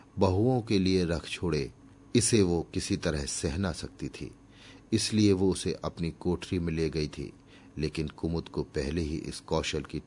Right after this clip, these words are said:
टोह मिल चुकी थी। उसने गहने और रुपए आंचल से निकालकर माता के चरणों में रख दिए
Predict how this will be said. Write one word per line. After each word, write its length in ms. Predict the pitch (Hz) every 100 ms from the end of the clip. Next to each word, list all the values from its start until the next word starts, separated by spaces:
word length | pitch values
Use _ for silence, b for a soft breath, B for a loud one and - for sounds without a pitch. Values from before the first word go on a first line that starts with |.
| -
टोह 200 | 101 82
मिल 180 | 73 67
चुकी 340 | - 69 64
थी। 240 | 67 67 - B B B B B -
उसने 340 | 92 117 101
गहने 460 | 76 92 101 101 92
और 260 | 87 87 -
रुपए 300 | 90 87 - 87
आंचल 320 | 87 - 92
से 160 | -
निकालकर 580 | 82 78 - 90 87 85
माता 360 | 80 78 80 80
के 140 | -
चरणों 380 | - 73 71 110
में 100 | 117
रख 200 | 90 80
दिए 240 | 80 67